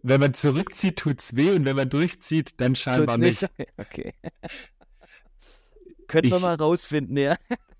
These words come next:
Speaker 1: Ja, es wäre auf jeden Fall ein Versuch wert.
Speaker 2: Ja.
Speaker 1: Ähm,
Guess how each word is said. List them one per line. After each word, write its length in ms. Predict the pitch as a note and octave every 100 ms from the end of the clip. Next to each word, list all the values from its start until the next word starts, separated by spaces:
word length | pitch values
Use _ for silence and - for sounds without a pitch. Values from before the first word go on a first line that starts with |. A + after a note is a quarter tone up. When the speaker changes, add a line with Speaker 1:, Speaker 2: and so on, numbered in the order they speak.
| -
Speaker 1:
Ja, 180 | D#3+
es 160 | A#2+ -
wäre 220 | C3 C3+
auf 120 | B2+
jeden 180 | C#3 D3
Fall 200 | D3+ C3+
ein 100 | C#3
Versuch 520 | B2 C3+ A#2 C#3+ B2+
wert. 300 | A#2 A#2+ E3
Speaker 2:
Ja. 380 | C3+ C#3+ C#3+ C3+
Speaker 1:
Ähm, 280 | B2+ C3 C3